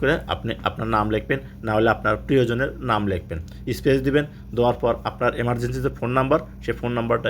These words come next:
এখানে আপনি লিখে দিবেন। যে ফোন নাম্বার আপনাকে, আপনি কোনো দুর্ঘটনায় পড়লে যার সাথে যোগাযোগ করে দেন, আপনার তথ্য দিতে পারে যে কোনো ব্যক্তি। তো করবেন কি এখানে একটা ফোন নাম্বার, সচল ফোন নাম্বার দিয়ে দিবেন, আপনার ফ্যামিলির যে কোনো একজনের ফোন নাম্বার দিবেন। দেওয়ার পর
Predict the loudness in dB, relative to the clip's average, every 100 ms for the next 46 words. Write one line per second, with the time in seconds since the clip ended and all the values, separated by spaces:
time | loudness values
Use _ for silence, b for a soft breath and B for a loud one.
0 | 0 0 -2 B B -4 -2 0 2 2
1 | 2 2 0 2 2 2 0 0 0 0
2 | -2 -4 -4 -2 -4 B B -8 -4 -2
3 | 0 0 -2 2 0 2 2 2 2 2
4 | 0 B B 2 4 4 2 4 6 4
5 | 2 2 2 0 -2 -2 -4 -2 -2 -2
6 | -2 0 0 2 2 2 0 0 0 -2
7 | -2 -6 -6 B B B B -2 2 2
8 | 2 0 0 -2 -4 -4 -2 2 0 0
9 | -2 -2 -2 -2 -2 2 2 0 -4 2
10 | 2 2 0 0 -2 -2 0 0 0 0
11 | 0 0 0 0 0 0 B B -6 -2
12 | -2 2 2 2 0 -2 B B B 4
13 | 6 6 4 2